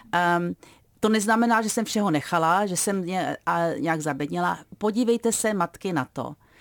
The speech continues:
Když jste v tom parku a to dítě vás rozčiluje, tak se prostě uklidněte.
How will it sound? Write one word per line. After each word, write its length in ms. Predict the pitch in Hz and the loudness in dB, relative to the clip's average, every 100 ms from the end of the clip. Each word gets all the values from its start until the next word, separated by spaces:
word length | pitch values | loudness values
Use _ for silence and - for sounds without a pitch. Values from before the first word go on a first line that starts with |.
| - - | -20 -8
Když 140 | 185 | -6
jste 160 | - 240 | 0 -2
v 60 | - | 2
tom 180 | 233 214 | 0 2
parku 440 | 160 147 - 131 - | 0 -2 -4 -4 -4
a 40 | |
to 120 | - | -4
dítě 280 | 170 175 220 | -6 -4 0
vás 280 | 208 202 - | 0 0 -4
rozčiluje, 720 | 143 - - 135 127 120 127 - _ _ - - - _ _ _ - | -6 -8 -4 -2 -2 -4 -10 -18 _ _ -20 -20 -20 _ _ _ -6
tak 200 | 196 - | -4 0
se 120 | 226 | -2
prostě 480 | 202 190 - 214 202 | -2 -4 -2 -2 -2
uklidněte. 800 | 185 - 160 131 117 - 120 | -6 -6 -4 -2 -4 -8 -10